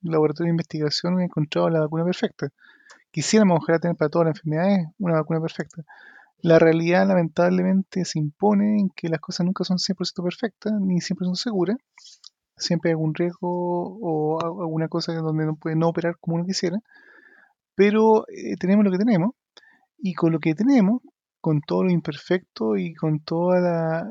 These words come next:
la capacidad parcial que tiene de protección, salva vidas. Y está evitando que mucha gente caiga a las uci y por tanto muera.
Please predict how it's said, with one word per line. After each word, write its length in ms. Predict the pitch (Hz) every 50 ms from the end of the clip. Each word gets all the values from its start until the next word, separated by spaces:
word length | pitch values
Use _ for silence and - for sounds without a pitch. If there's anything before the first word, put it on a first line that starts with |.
| 247 240
la 640 | 208 170 160 156 151 151 156 156 151 156 160 196 196 -
capacidad 800 | - 160 151 156 143 - - 165 160 165 165 170 170 170 175 - _ _ - - - _ _ _ _ _ _ _ _ _ _
parcial 480 | - 156 - - - - 180 208 233 -
que 100 | - 180
tiene 200 | - 170 165 165
de 80 | 165
protección, 480 | 160 165 180 190 - - 196 196 233 - _ _ _ _ _ _ _ _ _ _ _ _ _ _ _ _ _
salva 400 | - - - 247 240 190 165 170
vidas. 400 | 180 185 160 147 143 - - - _ _ _ _ _ _ _ _ _ _ _ _ _ _ _ _ _
Y 120 | - 165
está 640 | 151 143 - _ - 196 202 214 220 226 226 226 220 233 269 285 294 285
evitando 580 | 208 180 165 151 151 202 214 214 214 214 220 202
que 240 | - 196 190 185
mucha 260 | 180 180 190 190 - 185
gente 460 | - - 190 190 190 - - 202 196
caiga 540 | - - 170 165 170 175 175 180 185 - 185
a 40 |
las 120 | 175 175 - -
uci 280 | - 190 165 - - 202 226 247
y 140 | 220 202 185
por 140 | 175 165 170
tanto 240 | 170 175 - 196
muera. 320 | 202 254 269 196 143 143